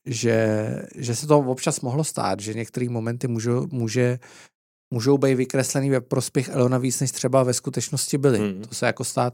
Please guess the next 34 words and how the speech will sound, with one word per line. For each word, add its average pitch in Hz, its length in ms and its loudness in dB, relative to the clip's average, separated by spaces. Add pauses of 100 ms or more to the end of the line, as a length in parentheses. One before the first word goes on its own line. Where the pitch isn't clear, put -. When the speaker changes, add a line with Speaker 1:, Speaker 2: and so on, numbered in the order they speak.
Speaker 1:
může, 117 360 -2 (480)
ale, 117 380 4 (420)
eh, 110 360 2
snaží 123 360 2
se 131 140 4
tomu 123 200 2
zjevně 120 260 2
předejít 131 340 0
tím, 123 180 -4
že 123 100 0
mluví 123 260 -2
se 120 140 -2
všema, 117 360 0 (240)
který 127 260 4
se 127 140 0
toho 127 160 0
účastnili, 131 680 2
jo. - 160 -10 (540)
Jedna 131 220 2
věc. 123 180 4
Druhá 139 300 2
věc, 156 180 2
dobrá 139 240 6
Speaker 2:
No. 151 80 6
Speaker 1:
poznámka, 151 420 0
zůstanu 147 320 0
u 143 120 0
Ivo 143 200 0
Lukočoviče, 139 600 0
myslím 135 260 0
si, 143 160 2
že 143 160 4
dnešní 127 400 0
tweet, 131 260 -4